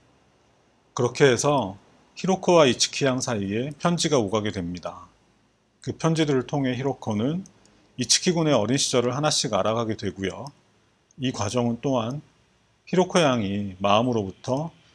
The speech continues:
이츠키 군과 작별하는 의식처럼 그려집니다. 이 영화를 한 번이라도 본 사람이라면 결코 잊을 수 없는 장면이 있죠.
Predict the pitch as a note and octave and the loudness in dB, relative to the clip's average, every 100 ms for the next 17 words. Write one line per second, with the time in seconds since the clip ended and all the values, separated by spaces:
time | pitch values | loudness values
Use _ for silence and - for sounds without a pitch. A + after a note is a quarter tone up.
0 | _ _ B2 - - D3 C3+ G#2+ G#2+ A2 | _ _ -2 -2 0 0 0 2 2 0
1 | A2 - C3+ B2 B2 G#2 A2+ - C3+ A#2+ | -6 -2 0 2 2 0 -2 0 2 2
2 | A2 G#2 G#2 G2 F2 E2+ E2+ E2 - _ | 0 -2 -4 -4 -8 -10 -12 -14 -16 _
3 | _ _ _ _ _ _ _ _ _ _ | _ _ _ _ _ _ _ _ _ _
4 | C3+ D3+ A2+ A#2+ B2 C3 F3+ G3 G3 F#3 | 4 6 6 6 4 0 2 4 4 2
5 | D#3 A2+ G#2+ C3+ C3 A2+ G2+ F#2 A2 B2+ | 0 -2 0 0 0 -2 -4 -6 -4 -4
6 | G2 - G#2 - D3 G#2+ C3 - A#2+ G#2+ | -6 -4 -4 0 0 0 -2 -2 -2 -2
7 | A2 G2+ G#2 G#2+ G2 E2+ - F#2 A2 | -4 -4 -4 -4 -6 -10 -10 -10 -10